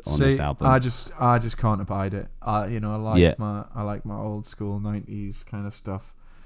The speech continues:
Speaker 2: and for <laughs> me, I mean, you, in, you know, th-, this isn't the first time I heard it. I think this, you know, they're seeing, seeing more and more of this crossover now, aren't we? And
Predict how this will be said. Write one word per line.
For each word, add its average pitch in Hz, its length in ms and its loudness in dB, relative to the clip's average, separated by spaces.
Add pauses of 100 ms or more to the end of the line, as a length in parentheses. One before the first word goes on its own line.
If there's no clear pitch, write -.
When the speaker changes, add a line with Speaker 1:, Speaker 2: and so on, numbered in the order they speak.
(400)
Speaker 2:
and 113 440 2 (1500)
for 139 240 4
<laughs> 143 260 4
me, 117 320 4 (920)
I 120 60 2
mean, 123 180 4
you, 131 180 2
in, 151 220 4
you 151 240 4
know, 117 160 6
th-, 110 480 -4
this 123 220 0
isn't 101 160 -4
the - 60 -8
first 110 300 0
time 104 200 2
I 98 60 2
heard 107 260 2
it. 104 120 0
I - 60 -4
think 107 240 -4
this, 101 240 -8
you 113 140 -4
know, 101 120 -4
they're 104 120 -4
seeing, 113 340 -2 (240)
seeing 131 320 2
more 123 320 6
and 117 100 4
more 117 220 4
of 110 80 0
this 104 140 -2
crossover 110 520 0
now, 107 240 0
aren't 107 240 0
we? 104 240 0
And 95 100 -4